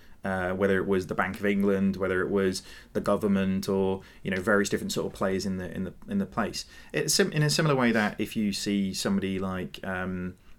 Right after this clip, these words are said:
you know, Ripple coming along, then swift get quite upset. It's like anybody who the status quo will be upset by, by this new thing,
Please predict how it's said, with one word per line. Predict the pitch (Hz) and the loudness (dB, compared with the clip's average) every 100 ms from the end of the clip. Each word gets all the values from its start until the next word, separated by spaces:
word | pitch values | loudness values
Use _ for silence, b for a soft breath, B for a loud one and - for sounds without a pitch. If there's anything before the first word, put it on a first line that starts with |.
| - | -8
you | 104 | -4
know, | 92 | -4
Ripple | 87 104 110 104 | 0 0 2 0
coming | 101 95 95 | 0 -2 -2
along, | 92 95 98 98 98 B - | 0 0 2 0 -2 B -6
then | 98 95 95 | -2 -2 -2
swift | - - - - - | -2 -2 -2 -6 -12
get | - - | -12 -10
quite | - - | -10 -8
upset. | - - - - - | -8 -10 -10 -10 -4
It's | 104 | 0
like | 110 101 | 0 0
anybody | 131 127 117 107 | 0 2 4 4
who | 107 101 98 | 4 4 2
the | 101 | 0
status | - 101 95 101 | 0 0 0 -6
quo | - 101 98 95 95 B - | -2 0 2 0 -6 B -4
will | 101 | -2
be | 95 101 | 0 0
upset | 95 - 107 101 - | -2 -2 -4 -4 -4
by, | 101 98 | -2 0
by | 101 98 | 0 0
this | 98 98 | -2 -2
new | 101 98 | 0 0
thing, | 101 - 101 151 | 0 0 0 0